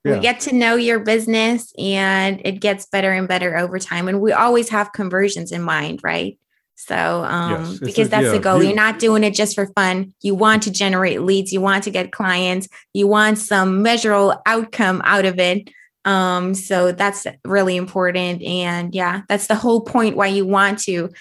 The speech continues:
Speaker 1: approach it with a marketing strategy and not
Speaker 2: Yeah.
Speaker 1: just, you know, do, do anything.
Speaker 2: Yeah, sometimes you're better off with a hundred people seeing something if ten of them buy it than ten thousand people seeing it and only one of
Speaker 1: Oh,
Speaker 2: them
Speaker 1: yeah.
Speaker 2: buys it, right? So that's another
Speaker 1: Absolutely,
Speaker 2: value
Speaker 1: yes.
Speaker 2: judgment.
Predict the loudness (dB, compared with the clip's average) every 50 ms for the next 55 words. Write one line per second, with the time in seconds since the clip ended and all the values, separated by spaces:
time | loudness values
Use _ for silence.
0 | -18 -8 -8 -8 -8 -4 -2 0 0 0 0 -2 -2 -2 0 -2 -2 0 -2 -2
1 | -2 -4 -6 -8 -8 -8 -6 -6 -4 -4 -4 -6 -8 -8 -6 -6 -4 -4 -4 -2
2 | -2 -2 -2 -2 -6 -8 -8 -8 -8 -10 -10 -8 -6 -4 -4 -4 -6 -8 -10 -8
3 | -6 -6 -6 -6 -8 -4 -2 -2 -2 0 -2 -2 -2 -4 -4 -6 -8 -8 -10 -8
4 | -8 -8 -10 -12 _ _ _ _ _ _ _ _ _ _ -4 -2 -2 -2 -2 -2
5 | -2 -2 0 -2 -2 -2 -4 -4 -4 -2 -2 -2 -2 -2 -2 -4 -4 -6 -10 -12
6 | -12 -10 -8 -6 -4 -4 -4 -4 -6 -8 -8 -8 -8 -8 -10 -10 -8 -8 -6 -6
7 | -8 -10 -10 -12 -12 -10 -10 -10 -10 -10 -10 -10 -8 -8 -6 -6 -6 -8 -8 -8
8 | -6 -6 -4 -4 -6 -8 -12 _ -20 -20 -18 -14 -12 -10 -10 -10 -10 -12 _ _
9 | _ _ _ -6 -6 -6 -4 -2 -4 -2 -2 -4 -6 -6 -8 -10 -10 -10 -12 -10
10 | -10 -8 -8 -8 -8 -8 -6 -4 -4 -4 -2 -2 -2 -2 -2 -4 -4 -6 -8 -10
11 | -12 -14 -18 -20 _ _ _ -12 -10 -10 -10 -10 -14 _ _ _ _ _ _ _
12 | _ -2 -2 0 0 0 -2 -2 -2 -2 -2 -2 -2 -4 -4 -6 -6 -8 -10 -10
13 | -10 -10 -12 -14 -18 -18 -20 -20 -20